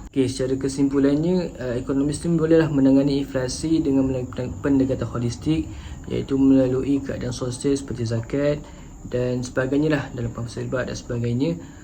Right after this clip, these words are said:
Oleh itu, eh, dengan integrasi nilai Islam dalam pengurusan ekonomi moden, eh, dapat menjadi alternatif yang berkesan lah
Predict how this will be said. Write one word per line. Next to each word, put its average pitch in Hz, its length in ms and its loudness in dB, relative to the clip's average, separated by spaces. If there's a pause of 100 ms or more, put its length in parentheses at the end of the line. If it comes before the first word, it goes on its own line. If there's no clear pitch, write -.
(360)
Oleh 123 320 0
itu, 165 400 6
eh, 127 160 -2
dengan 143 320 4
integrasi 135 640 0
nilai 135 320 2
Islam 147 320 0
dalam 135 320 2
pengurusan 131 240 -4
ekonomi 123 480 0
moden, 139 480 2 (160)
eh, 127 240 -2
dapat 131 320 0
menjadi 135 380 0
alternatif 135 500 -4
yang 123 80 -4
berkesan 143 560 -2
lah 139 80 -4